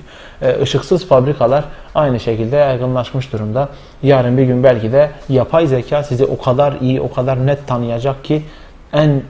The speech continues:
e, iyi anlaştığınız, en çok frekansınızın uyuştuğu terapistiniz yapay zeka olabilecek. <clears throat> Şöyle bir soru gelmiş. "Peki sürdürülebilir bir yaşama psikolojik olarak adapte olmanın zorluklarını aşmak, bu hayali gerçekleştirmek mümkün mü?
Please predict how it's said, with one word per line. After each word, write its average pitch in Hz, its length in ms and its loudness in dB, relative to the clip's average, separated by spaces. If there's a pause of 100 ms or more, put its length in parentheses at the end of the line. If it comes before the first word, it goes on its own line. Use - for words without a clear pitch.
e, 127 360 2
iyi 147 200 4
anlaştığınız, 131 760 0 (260)
en 143 160 0
çok 139 200 0 (360)
frekansınızın 131 720 0
uyuştuğu 139 520 0
terapistiniz 135 720 -2 (280)
yapay 135 340 4
zeka 110 340 0
olabilecek. 135 540 2 (2500)
<clears throat> - 60 -2 (1000)
Şöyle 196 300 8
bir 208 80 8
soru 185 260 8
gelmiş. 120 340 2
"Peki 240 220 6
sürdürülebilir 190 800 8
bir 160 100 8
yaşama 135 520 4
psikolojik 180 500 2
olarak 202 320 6
adapte 139 340 4
olmanın 139 400 4
zorluklarını 127 600 4
aşmak, 131 480 0
bu 160 100 4
hayali 143 280 4
gerçekleştirmek 123 880 0
mümkün 120 320 0
mü? 151 220 2